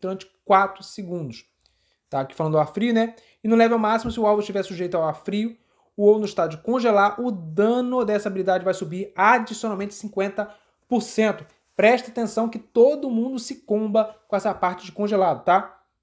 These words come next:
Muito roubado. Lembrando que o Camus, ele vai dar, vai congelar todo mundo por quatro segundos. E o Yoga vai ganhar aí que cinco mil pontos de Cosmo já no início. Então,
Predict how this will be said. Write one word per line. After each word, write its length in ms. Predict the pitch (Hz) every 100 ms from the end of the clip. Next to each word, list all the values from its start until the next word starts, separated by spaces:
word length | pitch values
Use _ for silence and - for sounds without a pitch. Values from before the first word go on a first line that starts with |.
| _ -
Muito 240 | 165 196
roubado. 440 | 202 185 165 117 - _ _ _ _ _ _ - _ _ _
Lembrando 360 | 185 208 262 247
que 80 |
o 160 | 233 -
Camus, 440 | - 220 254 240
ele 100 | 196
vai 240 | 185 190 185
dar, 500 | 170 175 202 - _ _ _
vai 100 | 165
congelar 300 | 160 190 202
todo 160 | - 202
mundo 140 | 208
por 120 | 196
quatro 300 | - 196 202
segundos. 380 | - 196 196 160
E 80 | 180
o 120 | 185
Yoga 380 | 170 180 202 196 _ -
vai 240 | 175 196
ganhar 440 | 196 190 180 185 - _ _
aí 200 | 160 170
que 260 | 175 214 170
cinco 240 | - 226
mil 100 | 226
pontos 280 | 220 208 208
de 60 | 220
Cosmo 300 | 185 196 202
já 140 | 190
no 80 | 240
início. 300 | 247 208 165
Então, 280 | 160 220